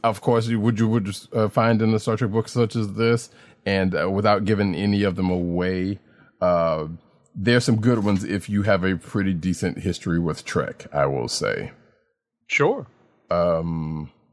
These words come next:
Speaker 1: some not so deep cuts, some kind of deep cuts. Uh,
Speaker 2: And that's what's important.
Speaker 1: Right.
Speaker 2: Because if everything's a deep cut, then people like me <clears throat> won't get it, or we'll,
Speaker 1: Mm-hmm.
Speaker 2: we'll be racking our memories trying to figure it out because, you know what, folks?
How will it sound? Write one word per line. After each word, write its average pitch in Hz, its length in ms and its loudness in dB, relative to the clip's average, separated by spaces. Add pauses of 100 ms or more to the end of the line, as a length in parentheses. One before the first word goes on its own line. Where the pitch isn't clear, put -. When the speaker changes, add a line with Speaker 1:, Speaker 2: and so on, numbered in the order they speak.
(460)
Speaker 1:
some 135 200 0
not 156 180 2
so 165 120 0
deep 147 220 0
cuts, 151 340 0 (160)
some 131 500 2 (100)
kind 110 380 0
of 87 80 0
deep 82 240 -6
cuts. - 480 -8 (380)
Uh, 165 400 2
Speaker 2:
And 190 180 2
that's 233 200 0
what's 269 180 -6
important. 160 440 0 (360)
Speaker 1:
Right. - 220 -2
Speaker 2:
Because 143 200 2
if 143 120 2
everything's 196 420 2
a 156 40 4
deep 139 320 -4
cut, 139 260 -2
then 117 120 -4
people 165 320 -2
like 131 200 2
me 127 220 0
<clears throat> - 0 -
won't 113 440 -10
get 127 200 0
it, 180 140 -2 (460)
or 123 800 4
we'll, 127 300 2
Speaker 1:
Mm-hmm. 123 100 -6
Speaker 2:
we'll 123 140 4
be 120 120 2
racking 127 520 0
our 113 120 2
memories 117 600 2
trying 120 260 -2
to 107 80 -4
figure 113 340 0
it 117 60 2
out 131 160 2
because, 104 580 -6
you 110 120 -6
know 147 140 2
what, 170 200 2
folks? - 680 -4